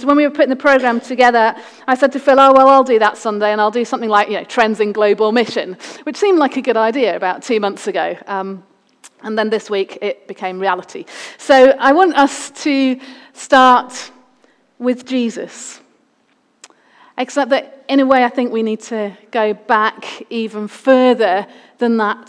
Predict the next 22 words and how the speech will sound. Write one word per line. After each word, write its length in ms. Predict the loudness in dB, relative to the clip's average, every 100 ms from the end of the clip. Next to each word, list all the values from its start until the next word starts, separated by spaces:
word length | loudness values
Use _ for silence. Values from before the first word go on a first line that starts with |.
| -14
to 80 | -2
Genesis, 680 | 2 2 2 -2 -4 -4 -8
because 340 | -6 -4 -4
right 400 | 0 2 2 0 -4
at 100 | -6
the 60 |
very 300 | -2 0 0
beginning 560 | -4 -4 0 0 0 -2
when 180 | -4 -4
God 300 | -2 -4 -4
made 260 | -4 -4
his 220 | -6 -10 -10
covenant 680 | -6 -4 -4 -6 -8 -14 -20 _ _ -10
with 160 | -8 2
Abraham, 1040 | 6 6 4 -2 -2 -6 -4 -2 -4 -8 -20 _ _ _ _ _ _ _ _ _ _ _
he 120 | -10
said, 220 | -6 -4 -2
"I 100 | -2
want 220 | -4 -6
you 100 | -10
to 160 | -12
bless 380 | -10 -6 -6 -8